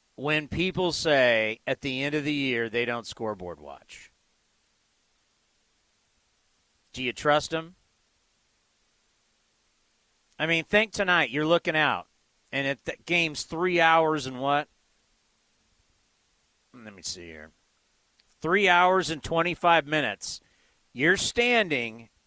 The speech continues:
in the A's dugout, and you're looking out towards the pitcher, and behind the pitcher is the National League scoreboard.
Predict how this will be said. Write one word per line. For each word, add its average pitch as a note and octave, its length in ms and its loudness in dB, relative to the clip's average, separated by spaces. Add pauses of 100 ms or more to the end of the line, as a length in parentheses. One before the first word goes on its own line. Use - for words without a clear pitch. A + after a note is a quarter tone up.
in E3 140 -4
the D3+ 160 2
A's F#3 300 6
dugout, C3 600 2 (1600)
and D3 720 2
you're D#3 400 2
looking G#3 520 0
out D#3+ 440 2 (560)
towards F3+ 400 2
the D#3+ 100 -2
pitcher, B2+ 600 2
and C#3 120 -4
behind F3 380 2
the F#3 60 -2
pitcher C3+ 560 0 (380)
is D#3+ 220 -2
the D#3+ 100 2
National E3+ 480 2
League D#3 140 0
scoreboard. A#2+ 640 0